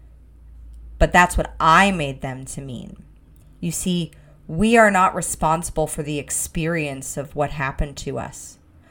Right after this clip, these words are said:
We are responsible for the meaning that we attach to them. And in order to heal from ten years of bulimia, I blamed him for years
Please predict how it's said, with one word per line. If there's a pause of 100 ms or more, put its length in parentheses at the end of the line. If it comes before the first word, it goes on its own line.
(220)
We
are
responsible
for
the
meaning
that
we
attach
to
them. (1500)
And
in
order
to
heal (680)
from (260)
ten
years
of
bulimia, (140)
I
blamed
him
for
years